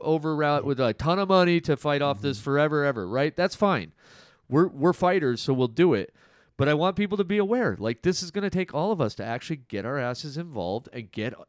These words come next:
Speaker 1: into our halls and get, and support our other members and find where people are weak or need help or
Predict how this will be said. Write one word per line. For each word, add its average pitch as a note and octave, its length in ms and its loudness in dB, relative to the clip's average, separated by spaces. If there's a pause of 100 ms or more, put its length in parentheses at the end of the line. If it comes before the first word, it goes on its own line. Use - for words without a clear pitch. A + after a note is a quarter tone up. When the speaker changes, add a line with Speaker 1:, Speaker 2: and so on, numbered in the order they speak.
(120)
Speaker 1:
into G#2+ 340 -8
our G3 160 -2
halls G#2 680 -6
and G#2+ 200 -12
get, A2+ 260 -6 (100)
and A#2 160 -8
support B2+ 460 -8
our F#3+ 100 -2
other F#3+ 200 -2
members A#2 440 -4
and A#2 140 -12
find D#3+ 300 -2
where F#3 120 2
people F#3 320 -2
are F#3 160 2
weak E3 360 -2
or D3 280 0
need D#3 240 -8
help F3 400 -4
or A#2 200 -6